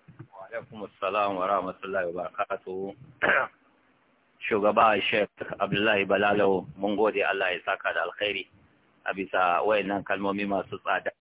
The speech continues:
na nasiha. Kuma mun gode da zumunci da aka yi mana da kuma aka karfafa gwiwa a bisa wannan majalisi. Allah ya saka da alkhairi. Kuma dama duk shekara kakan kawo mana ziyara, ko muna jin daɗin ziyaran. Allah ya saka da alkhairi. Ah,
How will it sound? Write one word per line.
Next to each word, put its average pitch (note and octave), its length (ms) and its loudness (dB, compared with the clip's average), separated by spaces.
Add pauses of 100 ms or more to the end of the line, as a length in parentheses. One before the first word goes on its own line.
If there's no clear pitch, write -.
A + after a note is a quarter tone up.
(220)
na F#2+ 200 -4
nasiha. F#2 460 -6 (260)
Kuma F#2+ 120 -4
mun G2 200 -2
gode G2+ 260 0
da F2+ 140 -4
zumunci A2+ 600 -4 (580)
da F#2 180 0
aka - 160 -4
yi F#2+ 80 0
mana G#2 340 0
da F2+ 120 0
kuma G2 340 -2
aka - 160 -12
karfafa G#2 480 -2
gwiwa G#2 360 2
a F2 60 0
bisa F2 340 -2
wannan F#2+ 280 0
majalisi. F#2 560 -6
Allah F#2 340 -2
ya F2 140 -4
saka F#2 280 -2
da D#2+ 200 -4
alkhairi. A2+ 360 -4 (600)
Kuma G2 560 2
dama G#2 280 2
duk G#2+ 120 -6
shekara G2 640 -2 (160)
kakan F#2+ 240 -4
kawo F#2+ 180 2
mana G2+ 220 -2
ziyara, F#2+ 480 0
ko F#2+ 80 -4
muna F#2+ 240 -2
jin F2+ 200 -6
daɗin F#2 360 -4
ziyaran. F#2 320 0
Allah F2+ 240 -2
ya - 80 -8
saka F2+ 280 -6
da D#2+ 120 -2
alkhairi. G2+ 400 -4 (520)
Ah, E2 220 0